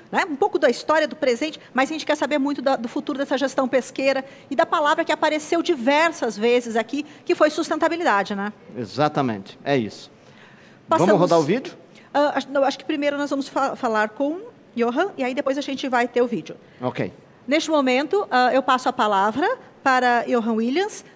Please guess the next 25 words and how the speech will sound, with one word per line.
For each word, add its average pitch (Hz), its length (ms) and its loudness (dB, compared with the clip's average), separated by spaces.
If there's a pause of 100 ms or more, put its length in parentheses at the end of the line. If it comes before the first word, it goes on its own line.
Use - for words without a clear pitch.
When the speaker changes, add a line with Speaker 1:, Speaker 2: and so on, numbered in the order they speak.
Speaker 1:
mestre 262 420 0
em 262 60 2
gestão 254 340 2
pesqueira 302 480 0
pela 302 200 2
Universidade 240 520 2
da 208 140 0
Noruega. 208 640 0
Por 269 160 0
oito 285 240 0
anos 254 340 2
foi 220 140 -4
chefe 277 320 0
da 269 80 2
divisão 240 300 -2
de - 80 -10
pesca, 262 540 0
Speaker 2:
Antes - 60 -4
do 135 80 -4
vídeo. 175 300 -2
Speaker 1:
aposentado 294 720 -2
do 254 80 -4
Ministério 269 500 -2
da 285 80 -4
Pesca, 269 560 -2